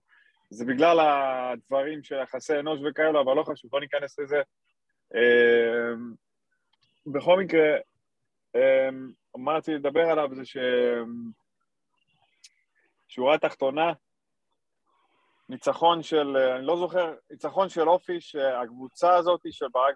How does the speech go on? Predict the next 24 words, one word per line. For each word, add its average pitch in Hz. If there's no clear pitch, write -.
בכר, 156
שאנחנו 123
רגילים 123
שהיא 151
מבריקה 131
ורגילים 120
שהיא 131
התקפית, 151
מראה 120
לנו 143
גם, 123
אה, 117
זה 123
לא 160
פעם 190
ראשונה, 156
אני 143
חושב, 131
אה, 107
השנה 131
שיש 123
לה 143
גם 123
הרבה, 117